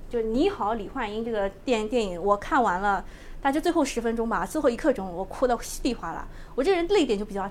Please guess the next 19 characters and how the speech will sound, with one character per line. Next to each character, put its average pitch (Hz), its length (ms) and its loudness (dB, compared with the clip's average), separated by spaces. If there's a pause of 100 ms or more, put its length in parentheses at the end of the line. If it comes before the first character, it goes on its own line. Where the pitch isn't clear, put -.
低 214 220 -10
啊。 180 180 -10 (320)
然 277 80 2
后 320 60 4
贾 240 160 4
玲， 233 320 2
呃， 190 260 -4 (180)
一 247 100 2
跃 370 200 8
成 226 240 0
为 208 280 0
春 403 280 0
节 202 240 2
档， - 240 2 (840)
这 214 80 -6
个 202 100 -4
好 202 140 -4
像 208 100 -2
是 226 340 -2